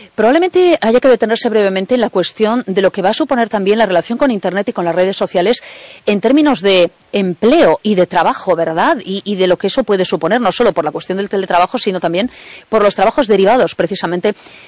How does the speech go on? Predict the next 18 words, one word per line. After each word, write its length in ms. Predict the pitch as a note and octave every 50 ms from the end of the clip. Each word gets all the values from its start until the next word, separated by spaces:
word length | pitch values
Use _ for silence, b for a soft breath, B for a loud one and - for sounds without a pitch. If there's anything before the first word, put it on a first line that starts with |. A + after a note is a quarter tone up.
| B B -
de 180 | F3+ G3 G3+
este 240 | G#3+ - - B3+ A3
mundo. 320 | G3 A3+ C4 B3 F3+ D#3+ B B B B B B
Recientemente 480 | G3+ G3 A3+ A3 G#3 B3+ C4 B3 C4+
se 120 | A3+ - A3
hablaba 240 | G#3+ A3+ A#3 B3 A#3
de 80 | F#3+
cómo 160 | - G3+ G#3+
están 180 | G#3 - A#3 G#3
cambiando 380 | G#3 G3 G3 G#3 G3+ G3 F#3+ -
también, 420 | F#3 F3 F3 G3+ B3+ C#4 A#3 E3
por 140 | - E3 E3
ejemplo, 440 | E3 - G#3+ G#3 F#3+ G#3+ A3 B3+ B B B B B B B B _
pues, 480 | - G3+ G3 F#3+ F#3 F#3 F#3 - - A3
eh, 120 | F3 - -
incluso 480 | F#3 A3 G#3 E3+ - G#3+ A3+ - - C#4+
el 80 | C4
panorama 580 | - G3+ F#3 F#3+ F3+ F3+ F#3 F#3+ G3+ A3 A#3+ C4